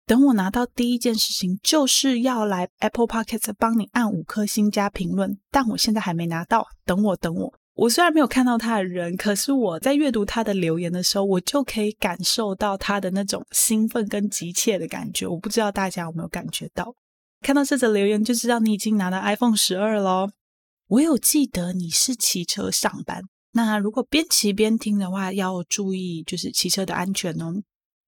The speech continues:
也谢谢你的留言。接下来是十月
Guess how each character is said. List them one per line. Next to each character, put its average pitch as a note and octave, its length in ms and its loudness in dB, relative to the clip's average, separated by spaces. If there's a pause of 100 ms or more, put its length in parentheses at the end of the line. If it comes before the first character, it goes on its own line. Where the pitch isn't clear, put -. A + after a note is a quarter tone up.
也 F#3+ 220 0
谢 C4 140 0
谢 B3 140 2
你 F#3 120 0
的 F3+ 120 -2
留 F3 200 -2
言。 F#3 380 -2 (500)
接 E4 360 4
下 D4 420 2
来 F#3+ 460 -2
是 - 500 0
十 - 340 2
月 B3+ 240 2